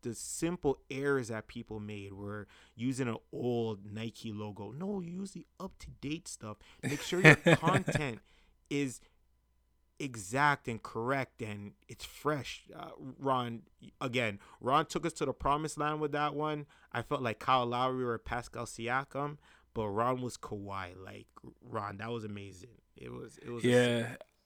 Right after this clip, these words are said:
Speaker 2: Honestly, like, I, I couldn't have done it without you and the other Mike. Um, it was really, it was, it, it was good because we had to put in a long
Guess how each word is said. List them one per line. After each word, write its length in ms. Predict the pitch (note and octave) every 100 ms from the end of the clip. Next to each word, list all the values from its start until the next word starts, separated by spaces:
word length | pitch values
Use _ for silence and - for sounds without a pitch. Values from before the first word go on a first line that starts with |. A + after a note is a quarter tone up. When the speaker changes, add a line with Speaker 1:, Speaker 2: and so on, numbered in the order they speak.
| - _ _ _ -
Speaker 2:
Honestly, 560 | B2+ C#3+ D#3 - E3+ E3+
like, 360 | C#3 A#2+ A#2 -
I, 400 | A#2+ A#2+ A2+ A#2+
I 40 |
couldn't 260 | A#2 C#3 C#3+
have 120 | C3
done 140 | A#2+ A#2+
it 60 |
without 340 | A#2 A2+ A#2 G#2
you 380 | A2 A2+ A2+ A2+
and 160 | A2 G#2+
the 120 | G#2
other 200 | G#2 G#2+
Mike. 440 | G#2 G#2+ A2 - - - -
Um, 500 | G#2+ G#2 G2+ G2+ G2+ - _ _ _ -
it 80 | A#2
was 240 | A#2 A2
really, 420 | A#2+ B2+ B2+ B2
it 60 | A2+
was, 200 | A#2 A#2
it, 180 | B2 A2+
it 40 |
was 200 | A#2+ A#2+ G#2+
good 280 | A#2+ G#2+
because 280 | G2+ A2+ A#2+
we 80 | A#2+
had 140 | B2
to 80 | C#3
put 160 | - C3
in 80 | B2
a 60 |
long 960 | A2 G#2+ A2+ A#2 A#2 A#2 A#2 A#2 A#2 A#2+